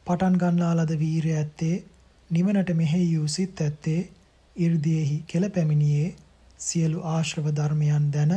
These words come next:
දුරුකොට ආශ්‍රව රහිතව ක්ලේශ පරිනිර්වාණයෙන් පිරිනිවන් පාන්නේය. පාප මිත්‍රයන් ඇසුරෙන් කාමරාගයෙහි වසඟයට ගියේ දුෂ්ට සිත් ඇත්තේ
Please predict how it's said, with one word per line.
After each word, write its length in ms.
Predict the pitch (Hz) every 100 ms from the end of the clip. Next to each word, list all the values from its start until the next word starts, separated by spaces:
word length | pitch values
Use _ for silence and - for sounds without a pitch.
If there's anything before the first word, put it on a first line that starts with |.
| - - -
දුරුකොට 580 | 156 185 220 165 156 151 - - - _ -
ආශ්‍රව 460 | 165 156 156 160 156
රහිතව 420 | 151 156 160 160 196 - - - -
ක්ලේශ 380 | - 185 185 180
පරිනිර්වාණයෙන් 920 | 170 165 190 170 147 147 147 147 147 151
පිරිනිවන් 520 | - 165 190 160 147
පාන්නේය. 680 | 147 147 147 143 143 139 135 - _ _ _ _ _ - _ - _ - _
පාප 260 | - 185 190
මිත්‍රයන් 520 | 208 202 190 185 190
ඇසුරෙන් 440 | 190 151 165 170 190 - - _
කාමරාගයෙහි 880 | - 165 170 165 160 156 151 156 156 156
වසඟයට 600 | 156 156 202 196 165 156
ගියේ 360 | 147 151 151 175 - - - - -
දුෂ්ට 320 | 160 180 - 196
සිත් 320 | - 170 -
ඇත්තේ 440 | 156 156 - 165